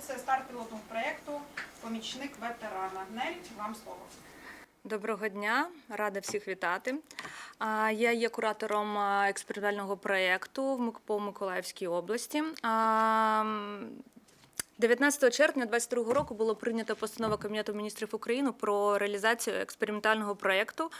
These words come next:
Speaker 2: щодо запровадження інституту помічника ветерана,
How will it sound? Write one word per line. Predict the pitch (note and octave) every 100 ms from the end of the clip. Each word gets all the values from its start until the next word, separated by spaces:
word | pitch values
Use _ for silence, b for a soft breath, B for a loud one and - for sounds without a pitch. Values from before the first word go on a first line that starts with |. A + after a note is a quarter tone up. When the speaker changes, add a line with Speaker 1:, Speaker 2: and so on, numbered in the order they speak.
| B
Speaker 2:
щодо | - G#3+ A3
запровадження | G#3+ G3+ G#3+ G#3 G#3 - G3+ G3 F#3+ F#3
інституту | G3+ A#3 A3+ A3+
помічника | G#3+ G3+ G3 G#3+ G3+ F#3+
ветерана, | F#3 F#3 G3 F#3 G#3 C#4+